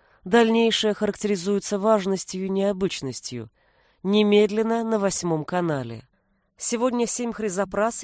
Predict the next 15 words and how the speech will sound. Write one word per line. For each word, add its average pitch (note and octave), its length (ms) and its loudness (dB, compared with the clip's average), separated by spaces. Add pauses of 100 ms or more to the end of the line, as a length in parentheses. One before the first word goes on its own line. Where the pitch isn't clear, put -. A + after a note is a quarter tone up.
и G#3 80 -10
четыре F#3 340 -8
Платан G3 540 -4
сообщат - 560 -6
новости E3+ 420 -6
с E3 120 -8
Адилии D#3+ 380 -6
один, F3+ 420 -6 (360)
в - 60 -16
системе D#3 560 -4
Адилия, D#3+ 480 -6
где D#3 220 -6
двадцать C#3+ 400 -8
шестой D3+ 400 -8
легион D3 500 -6